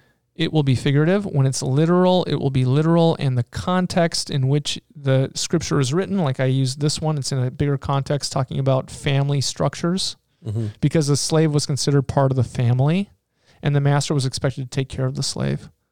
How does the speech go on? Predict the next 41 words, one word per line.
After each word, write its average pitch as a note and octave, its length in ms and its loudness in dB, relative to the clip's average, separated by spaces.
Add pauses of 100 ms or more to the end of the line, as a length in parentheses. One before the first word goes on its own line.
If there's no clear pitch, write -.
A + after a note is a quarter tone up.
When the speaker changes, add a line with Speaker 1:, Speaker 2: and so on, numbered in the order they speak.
(580)
Speaker 1:
um, C3+ 500 0
and C3 160 0
not B2+ 200 -2
be C3 140 0
abusive B2+ 440 -2
to - 100 -12
them. C#3+ 240 -6 (260)
There C#3 80 -8
was B2 100 -2
penalties C3 480 -4
for B2+ 280 -4
the B2+ 80 -2
master C3 360 -4
for C3+ 200 -6
such - 260 -8
things. C#3+ 320 -14 (640)
Um, E3 300 2 (960)
the - 80 -2
context A3 720 0
helps F3 200 2
you E3+ 120 -4
understand D3+ 500 -6
what's C#3 160 -4
being B2+ 220 -4
talked B2 260 -4
about, - 320 -10 (500)
as D#3 160 0
compared D3+ 360 0
to C#3+ 60 0
saying, C#3+ 340 2
"Well, D3 340 6
in E3 240 0
the C#3+ 80 2
twenty-first E3 400 0
century, D3+ 280 -4
we C#3+ 60 0
have C3+ 120 -2
this D3+ 180 -2
opinion D3+ 380 -4
about C3 300 0
this. C3+ 340 -2